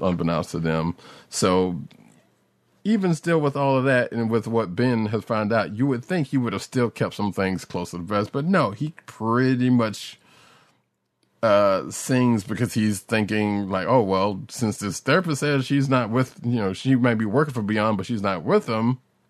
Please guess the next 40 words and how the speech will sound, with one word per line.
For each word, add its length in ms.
kinda 200
like 160
in 80
the 60
situation 420
he 160
is, 140
I 40
guess, 320
uh, 200
I 80
guess 320
parallel, 580
supposedly, 540
you 100
know, 160
that 160
is 140
okay. 480
Like, 200
how 280
would 160
you 80
even 240
know 220
that 280
if 140
she's 220
telling 320
the 100
truth 280
to 120
you? 300
<laughs> 100
Like, 180
damn 180
it, 120
Ben, 160
you're 140
stupid. 460